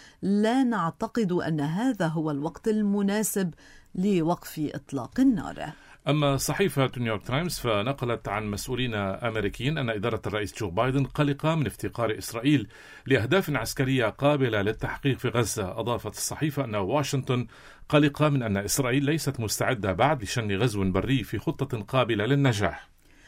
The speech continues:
Speaker 1: في هذا الوقت دعا بايدن حماس إلى إطلاق جميع الرهائن المحتجزين قبل مناقشة احتمال التوصل إلى وقف النار.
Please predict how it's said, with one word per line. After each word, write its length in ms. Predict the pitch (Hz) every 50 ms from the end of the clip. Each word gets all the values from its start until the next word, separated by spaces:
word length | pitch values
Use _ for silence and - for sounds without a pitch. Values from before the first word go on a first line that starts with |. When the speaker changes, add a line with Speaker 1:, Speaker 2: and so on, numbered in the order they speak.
| - -
Speaker 1:
في 160 | - 262 277 247
هذا 240 | 254 285 240 277
الوقت 420 | 262 240 254 254 - - - - 214
دعا 380 | 190 175 165 196 196 190 180
بايدن 420 | 156 165 175 196 180 165 175 165 156
حماس 500 | - - 147 160 175 202 202 - - 160
إلى 300 | - 160 156 151 135 -
إطلاق 480 | 147 - - 202 226 262 240 - - 185 170 160 156 - - -
جميع 460 | 165 151 180 156 160 170 175 175 185
الرهائن 520 | 180 160 180 180 190 240 - - 180 165
المحتجزين 840 | 160 151 147 151 151 - - 160 156 165 165 143 139 196 226 240 226 - - - - - - - -
قبل 280 | - 240 214 240 240
مناقشة 540 | 220 214 214 220 254 277 - 277 - 262 240 -
احتمال 400 | 180 - - - 165 165 165 165
التوصل 560 | 170 - - 160 160 202 - - - 226 214
إلى 240 | 196 - 170 156 139
وقف 300 | 139 151 165 - - -
النار. 400 | 233 240 233 220 151 123 139 131